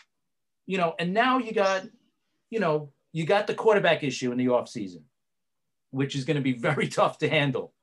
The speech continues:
I don't know how they're gonna handle this. I'm sure he's gonna get traded some, at some point, but I know they're saying he's not, but let's face it, if he wants out, and he obviously does want out,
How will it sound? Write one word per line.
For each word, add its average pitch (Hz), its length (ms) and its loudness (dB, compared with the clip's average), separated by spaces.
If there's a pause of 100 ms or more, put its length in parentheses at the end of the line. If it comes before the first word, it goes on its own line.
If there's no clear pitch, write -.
I 151 80 0
don't 160 120 2
know 127 40 -2
how 170 240 0
they're 214 120 0
gonna 196 140 -2
handle 196 300 -2
this. 233 320 -2 (540)
I'm 143 160 2
sure 170 240 -2
he's 185 120 -4
gonna 185 140 -4
get 170 160 -6
traded 190 420 0
some, 202 360 -4
at 156 180 -4
some 190 180 -4
point, 226 400 0
but 139 280 -4 (400)
I 131 100 0
know 160 140 2
they're 160 100 4
saying 170 360 -2
he's 131 180 -4
not, 220 320 0 (100)
but 139 340 -4 (560)
let's 151 180 0
face 147 280 2
it, - 100 -6
if - 100 -12
he 180 100 -6
wants 170 340 2
out, 175 340 0 (260)
and 104 120 -14
he 127 60 0
obviously 143 360 2
does 147 220 2
want 160 240 2
out, 170 240 0